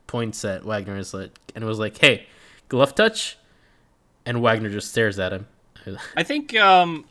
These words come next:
Speaker 2: no, I think it was the other way around. I think Abe was the one who wanted the, uh, glove touch.
Speaker 1: All right, fair enough. That's how
Speaker 2: And
Speaker 1: interchangeable
Speaker 2: then,
Speaker 1: they are.
Speaker 2: yeah, yep.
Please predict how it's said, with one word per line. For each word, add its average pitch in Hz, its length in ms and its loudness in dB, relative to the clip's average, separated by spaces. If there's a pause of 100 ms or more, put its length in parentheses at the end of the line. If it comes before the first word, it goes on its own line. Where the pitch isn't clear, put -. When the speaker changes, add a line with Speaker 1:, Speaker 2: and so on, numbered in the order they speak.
(100)
Speaker 2:
no, 180 100 2
I 143 80 4
think 190 180 -4
it 185 40 -2
was 147 100 -2
the 131 140 -4
other 120 160 -6
way 101 100 -6
around. 95 300 -8
I 107 40 -6
think 147 240 -6
Abe 127 240 0
was 107 200 -10
the 101 80 -14
one 101 160 -12
who 110 100 -14
wanted 101 380 -10
the, 98 320 -10
uh, 90 260 -10
glove 92 240 -16
touch. - 500 -12 (140)
Speaker 1:
All 147 100 10
right, 120 240 6
fair 123 160 4
enough. 110 380 -4
That's 131 240 -2
how 127 140 4
Speaker 2:
And 123 120 -2
Speaker 1:
interchangeable 156 520 4
Speaker 2:
then, 117 180 0
Speaker 1:
they 135 60 6
are. - 100 -4
Speaker 2:
yeah, 165 300 8 (340)
yep. 180 340 4